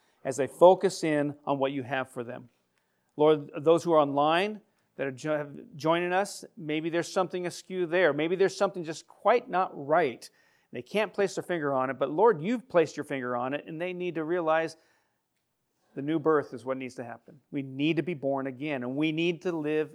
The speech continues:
in, in all the light that you've given us. And Lord, if, if, if, if Jesus isn't Lord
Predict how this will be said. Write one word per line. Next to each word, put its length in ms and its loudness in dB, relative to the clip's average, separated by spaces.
in, 340 -10
in 160 -4
all 160 4
the 80 -2
light 300 4
that 160 -8
you've 120 -6
given 280 0
us. 420 -14
And 100 -2
Lord, 240 10
if, 120 2
if, 180 0
if, 180 2
if 180 0
Jesus 340 0
isn't 280 -2
Lord 380 8